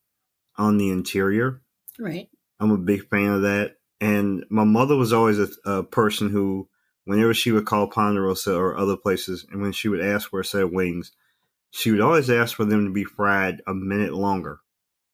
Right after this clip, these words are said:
Speaker 1: Sometimes in my mother's case, she would be like, "Listen, if you're generic, I want you to fry it two minutes longer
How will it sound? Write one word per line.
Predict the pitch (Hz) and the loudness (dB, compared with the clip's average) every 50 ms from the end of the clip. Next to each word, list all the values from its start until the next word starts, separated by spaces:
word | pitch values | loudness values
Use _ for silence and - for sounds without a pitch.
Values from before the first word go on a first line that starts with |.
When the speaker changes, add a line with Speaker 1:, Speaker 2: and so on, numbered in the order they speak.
| _ _ _ - | _ _ _ -2
Speaker 1:
Sometimes | - 127 127 151 139 127 113 | 0 0 2 4 4 4 4
in | 113 | 2
my | 117 107 | 2 4
mother's | 107 107 104 101 92 - | 4 4 4 2 0 -2
case, | - 110 98 - | -2 -2 0 0
she | - 120 | -2 -2
would | 113 104 | -2 -2
be | 95 92 | -2 -4
like, | 92 85 82 85 | -4 -4 -4 -4
"Listen, | 87 82 - - 123 - _ _ _ _ _ _ _ _ _ _ _ _ _ _ - | -4 -6 -6 -8 -14 -20 _ _ _ _ _ _ _ _ _ _ _ _ _ _ -4
if | 104 107 107 - | -2 -2 -2 0
you're | 110 107 | 0 0
generic, | 95 104 107 107 113 113 110 107 101 - | 0 2 2 2 4 4 4 2 2 0
I | 101 | 0
want | 104 104 101 - | 0 0 0 -2
you | 98 95 | -4 -6
to | - | -4
fry | - 98 92 87 | -4 -4 -4 -4
it | 82 - - | -4 -4 -4
two | - - 170 | -2 0 2
minutes | 151 117 98 92 85 | 2 2 0 0 -4
longer | 92 87 80 78 71 71 73 - | -4 -6 -6 -6 -10 -12 -16 -20